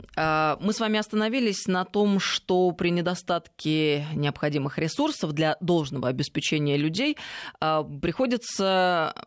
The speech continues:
перестраивать сознание. То есть объяснять, что, оказывается, не надо вам, друзья, тех благ, к которым люди традиционно привыкли, а появляется необходимость, а, более тщательного контроля. А вот каким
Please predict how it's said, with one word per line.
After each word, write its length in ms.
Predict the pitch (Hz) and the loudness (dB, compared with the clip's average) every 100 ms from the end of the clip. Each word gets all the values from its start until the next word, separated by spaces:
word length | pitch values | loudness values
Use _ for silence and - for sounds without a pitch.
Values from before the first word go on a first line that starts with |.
| - - | -18 -4
перестраивать 540 | 180 180 214 226 202 - | -2 0 0 0 -2 0
сознание. 680 | 196 185 180 131 117 - - 190 | 0 2 2 2 -2 -6 -10 -8
То 60 | 131 | -6
есть 160 | - | -4
объяснять, 380 | 151 196 262 254 | -2 0 0 -2
что, 460 | - 170 160 151 139 | 0 0 2 2 0
оказывается, 540 | 147 139 139 139 - | -2 -2 0 0 0
не 140 | 147 | 2
надо 300 | 147 135 123 | 2 0 0
вам, 380 | 123 117 110 117 - - _ | 0 0 -2 -4 -10 -20 _
друзья, 340 | - 151 143 143 | -2 0 0 -2
тех 240 | 147 143 | -2 -2
благ, 380 | 139 139 - - | 0 0 -2 -8
к 20 | |
которым 400 | - - 139 139 | -10 -4 -2 0
люди 200 | 135 135 | 0 -2
традиционно 640 | - - 131 - 139 135 135 | -4 -4 -6 -2 0 0 0
привыкли, 600 | 156 175 311 277 226 - - - | -2 0 0 0 -2 -2 -14 -12
а 160 | - 147 | -6 -2
появляется 460 | 156 160 160 - | 0 2 0 -2
необходимость, 880 | 147 - 160 156 156 143 135 - - | -4 -2 -4 -2 0 0 0 -4 -2
а, 260 | 143 139 135 | 0 2 0
более 320 | 139 139 135 | 2 2 2
тщательного 440 | - 139 - 139 | 0 -4 -2 -2
контроля. 640 | 143 170 175 269 311 247 - | 0 -4 -4 -2 0 0 0
А 80 | |
вот 220 | 165 180 - | 0 -2 -2
каким 460 | 190 - 277 277 | -4 -4 2 2